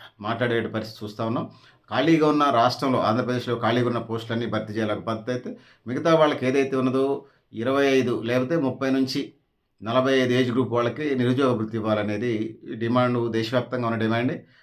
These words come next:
So, అటు, అట్లా చూస్తే కేంద్ర ప్రభుత్వం కూడా సంవత్సరానికి, అంతకుముందు ఉన్నటువంటి కా-, కాంగ్రెస్ ప్రభుత్వం సంవత్సరానికి కోటి ఉద్యోగాలు ఇస్తుంటే నరేంద్ర మోడీ గారు రెండు వేల పద్నాలుగులో అధికారంలోకి వచ్చినప్పుడు కేంద్రంలో సంవత్సరానికి రెండు కోట్లు ఇస్తున్నారు. ఇప్పటికి పదకొండు కోట్లు,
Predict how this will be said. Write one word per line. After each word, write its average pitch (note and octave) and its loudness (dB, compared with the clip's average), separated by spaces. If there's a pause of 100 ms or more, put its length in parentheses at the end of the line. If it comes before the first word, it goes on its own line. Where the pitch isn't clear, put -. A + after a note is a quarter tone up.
(240)
So, D#3 0
అటు, B2 4
అట్లా C3 4
చూస్తే D3 -2
కేంద్ర C#3 0
ప్రభుత్వం C#3 -2
కూడా C3+ 2
సంవత్సరానికి, B2+ 0 (240)
అంతకుముందు B2 0
ఉన్నటువంటి C#3 2
కా-, A#2 0
కాంగ్రెస్ C3 2
ప్రభుత్వం B2+ -2
సంవత్సరానికి B2 0
కోటి B2+ -2
ఉద్యోగాలు B2+ 2
ఇస్తుంటే B2+ -2
నరేంద్ర B2+ 4
మోడీ B2 4
గారు A#2+ 2
రెండు A#2+ 2
వేల B2 2
పద్నాలుగులో A#2+ 2
అధికారంలోకి A#2 2
వచ్చినప్పుడు A2+ -2 (420)
కేంద్రంలో B2 2
సంవత్సరానికి A#2+ 0
రెండు A#2+ -2
కోట్లు A#2 0
ఇస్తున్నారు. B2 0
ఇప్పటికి A2+ -2
పదకొండు A2+ -2
కోట్లు, A2+ -6